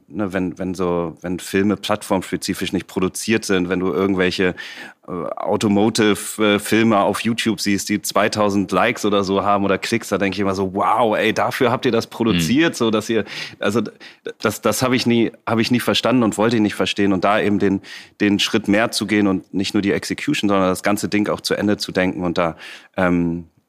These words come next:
Speaker 1: und da eine, eine, eine Markenstrategie drauf zu knallen. So, das war, das war immer meine Intention und ich, ähm, und ich liebe das, das Brandbuilding, was ich bei, bei About You mache und, ähm,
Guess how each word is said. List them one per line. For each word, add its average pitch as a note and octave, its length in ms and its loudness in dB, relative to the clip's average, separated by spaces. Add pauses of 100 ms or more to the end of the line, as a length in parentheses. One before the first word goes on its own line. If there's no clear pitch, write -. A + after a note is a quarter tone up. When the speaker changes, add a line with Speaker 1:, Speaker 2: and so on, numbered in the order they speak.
(100)
Speaker 1:
und F#2+ 160 0
da F#2 100 4
eine, F2 420 0
eine, E2+ 420 -2
eine F2 120 -2
Markenstrategie E2+ 880 -2
drauf - 260 -4
zu - 140 -8
knallen. D2+ 420 -2 (480)
So, - 160 -8
das F#2 240 -2
war, F#2 460 2 (680)
das A#2 180 0
war B2 80 4
immer A#2+ 180 4
meine A#2 220 4
Intention A#2 640 2
und G2 160 0
ich, G2 160 -4 (220)
ähm, G2 320 2 (420)
und G2 160 0
ich F#2+ 120 0
liebe A#2+ 200 2
das, G#2 320 0
das G#2 160 0
Brandbuilding, A2+ 760 2 (220)
was G#2+ 180 -4
ich G2+ 140 -6
bei, G2 200 2
bei G2 260 2
About F#2 280 0
You G#2+ 140 0
mache G2+ 460 0 (120)
und, F2+ 360 0
ähm, F2 400 0